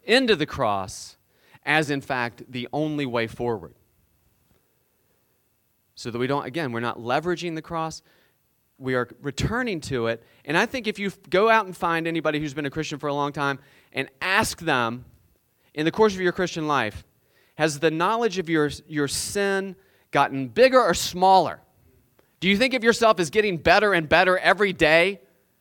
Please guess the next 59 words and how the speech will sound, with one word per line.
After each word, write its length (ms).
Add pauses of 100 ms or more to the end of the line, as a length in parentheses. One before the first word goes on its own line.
(640)
Or 100
are 20
you 180
reminded 500
more 320
and 160
more 280
and 160
more 460
of 160
what 260
you, 400 (600)
of 140
how 240
much 280
you 100
have 180
to 80
depend 360
on 120
Jesus 420
a 60
hundred 340
percent 280
for 160
everything? 580 (1900)
Are 60
you 160
clinging 520
to 140
your 140
works 580
and 100
your 160
obedience 600
and 80
your 100
service 560
and 100
the 60
need 240
to 80
do, 120
"We 120
gotta 180
do 140
more, 260
we 60
gotta 180
do 140
more, 200
we 80
gotta 160
do 140
more, 200
we 60
gotta 180
do 120
more"? 200